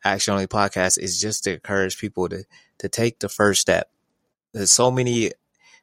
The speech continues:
things, so many of the guests. I mean, if I had never put out the post that I was looking for guests to come on my podcast,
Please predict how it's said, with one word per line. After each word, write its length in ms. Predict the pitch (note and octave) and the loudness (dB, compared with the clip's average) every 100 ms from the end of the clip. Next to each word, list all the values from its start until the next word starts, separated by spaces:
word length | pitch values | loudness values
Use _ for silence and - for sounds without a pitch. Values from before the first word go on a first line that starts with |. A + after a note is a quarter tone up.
| _ | _
things, 460 | A2 A2 A2 A2 - | 2 2 2 0 -2
so 140 | A#2 | -2
many 160 | A2 G#2+ | -4 -4
of 80 | G2+ | -4
the 100 | F#2+ | 0
guests. 320 | G2 G2+ - | 2 2 0
I 100 | A2+ | -2
mean, 200 | A2+ G#2 | -2 -2
if 160 | G#2+ - | 0 2
I 120 | D3+ | 2
had 100 | G#2 | 4
never 220 | A#2+ A#2 | 2 -2
put 180 | - A2+ | -2 0
out 160 | G2+ G2 | 0 -2
the 80 | |
post 560 | F2+ C#3 B2 F#2 - - _ _ _ _ - | 0 0 2 0 -4 -6 _ _ _ _ 0
that 320 | F#2+ F2+ - _ | 2 2 -2 _
I 80 | A2+ | 0
was 200 | A2 G2 | 2 2
looking 300 | C3 C#3 G#2+ | 0 2 -2
for 560 | G2 G#2+ G2+ F#2+ F#2 G2 _ | -2 2 4 4 2 -4 _
guests 240 | - G2+ - | 0 2 2
to 80 | - | 0
come 220 | A#2 A2+ | 0 -2
on 80 | G2+ | -2
my 160 | F2+ | -2
podcast, 800 | - D3+ D#3+ - F2 F2+ - - | 0 -2 -2 -2 -2 -2 -4 -6